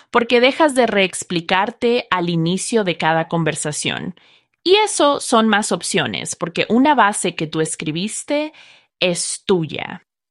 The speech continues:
Pégala en cualquier herramienta y la próxima que pruebes ya sabe cómo trabajar contigo.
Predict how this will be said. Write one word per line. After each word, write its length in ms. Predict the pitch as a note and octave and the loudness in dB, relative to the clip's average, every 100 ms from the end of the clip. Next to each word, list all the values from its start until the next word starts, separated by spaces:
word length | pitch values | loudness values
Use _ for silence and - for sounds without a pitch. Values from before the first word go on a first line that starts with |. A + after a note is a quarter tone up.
| _ _ | _ _
Pégala 400 | C#4 E4 G#4 G#4 | 2 4 4 2
en 80 | G#4 | 2
cualquier 380 | G4+ F#4 D#4+ C4+ | 2 2 2 2
herramienta 840 | C4 A3+ G3+ F3+ G3 - A3+ B3 - | 4 2 2 0 -2 0 0 0 0
y 100 | A3+ | 2
la 180 | F#3+ | 2
próxima 540 | F3 F#3 F#3+ - G3 G#3 | 2 0 0 -2 0 0
que 140 | E4 | -2
pruebes 580 | E4 G#3 F#3 F#3 F#3 - | 2 4 4 2 -2 -2
ya 240 | F#3+ G#3 | 2 2
sabe 560 | D4+ - A#3+ A3+ G#3+ G3+ | 0 2 2 4 0 -2
cómo 360 | - A3 B3+ C4+ | 2 2 2 2
trabajar 640 | A#3 G#3+ F#3 - F3 E3+ | 2 2 2 0 -2 -2
contigo. 720 | F3 E3+ E3+ C#3 - G#1+ E3+ | -2 -2 -2 -4 -4 -8 -8